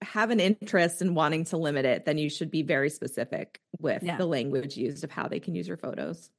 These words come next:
Speaker 2: And if you do, by the way, I wanna throw in here, uh, tell, correct me if I'm wrong, but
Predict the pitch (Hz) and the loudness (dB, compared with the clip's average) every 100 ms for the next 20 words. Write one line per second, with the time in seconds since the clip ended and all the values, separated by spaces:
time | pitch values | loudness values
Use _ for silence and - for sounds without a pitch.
0 | _ _ _ _ _ _ _ - 403 427 | _ _ _ _ _ _ _ -2 2 2
1 | 427 539 - - 226 196 233 277 320 285 | 2 -4 -6 -4 -2 0 4 6 8 6
2 | 196 - 202 226 226 220 208 214 226 220 | 2 -2 4 4 6 6 4 4 2 2
3 | 226 190 190 208 202 185 175 175 - 190 | 2 2 4 2 0 0 0 -2 -2 2
4 | 185 185 160 - - _ _ _ _ _ | 2 2 -2 -6 -14 _ _ _ _ _
5 | 147 196 - 214 - - 226 220 233 202 | -4 -2 2 2 2 0 2 4 2 2
6 | 180 170 185 175 170 185 - | 2 4 4 4 4 4 2